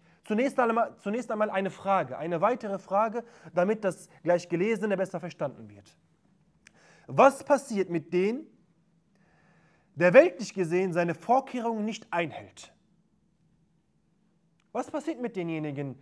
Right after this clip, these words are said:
die weltlich gesehen seine Vorkehrungen nicht einnehmen? Zu unserem Beispiel gerade, Bewerbungsgespräch, irgendwie verhauen, kein Job, ja, Klausur verhauen, keine guten Noten,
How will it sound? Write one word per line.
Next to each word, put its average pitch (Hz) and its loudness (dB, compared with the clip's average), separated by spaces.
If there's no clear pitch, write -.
die 170 -4
weltlich 240 0
gesehen 196 -4
seine 185 0
Vorkehrungen 196 -2
nicht 185 -10
einnehmen? 131 -8
Zu 269 -6
unserem 247 0
Beispiel 208 4
gerade, 226 2
Bewerbungsgespräch, 202 -2
irgendwie 190 -4
verhauen, 185 6
kein 208 0
Job, 180 6
ja, 185 -4
Klausur 202 2
verhauen, 208 4
keine 185 0
guten 185 -4
Noten, 208 -2